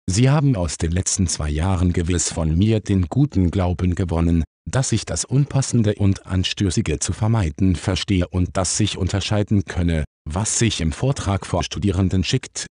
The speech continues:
was nicht. Wenn ich Ihnen nun meine Kombination völlig darstellen darf, so hatte ich geglaubt, dass Sie in Rode einen überaus geeigneten Nachfolger für meine philologische Professur und Stelle am Pädagogium finden würden.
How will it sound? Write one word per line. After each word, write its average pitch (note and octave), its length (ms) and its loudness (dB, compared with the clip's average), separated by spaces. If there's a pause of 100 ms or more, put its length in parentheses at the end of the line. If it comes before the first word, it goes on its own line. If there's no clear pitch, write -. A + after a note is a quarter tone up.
(180)
was F#2+ 300 -2
nicht. - 300 0 (220)
Wenn A2+ 260 2
ich E3 220 -2
Ihnen F#2+ 240 4
nun F2 160 2
meine G2+ 260 2
Kombination F#2+ 840 0
völlig F#2+ 420 0
darstellen F#2 640 0 (100)
darf, A#2 360 -2 (240)
so A#2+ 200 4
hatte D3 180 0
ich G2+ 200 -2
geglaubt, B2+ 640 -2 (280)
dass A#2+ 220 0
Sie D3 220 4
in G2 200 2
Rode G#2 340 0
einen F#2+ 300 4
überaus G2 540 0
geeigneten A#2 580 -2
Nachfolger F#2 760 0
für F#2 200 0
meine A2 300 2
philologische G#2 720 2
Professur A2 720 0
und G#2 200 -2
Stelle G2+ 340 0
am A2+ 200 2
Pädagogium E2+ 800 0
finden E2+ 520 0
würden. A#1 280 -6